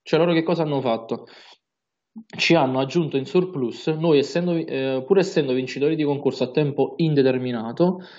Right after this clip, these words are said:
ci hanno assunto a dodici mesi. Noi sostanzialmente vogliamo trovare un, un, un accordo scritto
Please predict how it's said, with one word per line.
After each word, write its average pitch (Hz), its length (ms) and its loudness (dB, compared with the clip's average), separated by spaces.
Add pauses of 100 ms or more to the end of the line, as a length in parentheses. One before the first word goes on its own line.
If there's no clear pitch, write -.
(180)
ci - 140 -2
hanno 165 160 4
assunto 160 400 2
a 143 40 4
dodici 147 400 -2
mesi. 117 420 -10 (300)
Noi 139 80 6
sostanzialmente 139 640 2
vogliamo 117 240 0
trovare 117 220 0
un, 113 140 -6
un, 113 480 -4
un 117 120 0
accordo 117 480 2
scritto 151 680 -2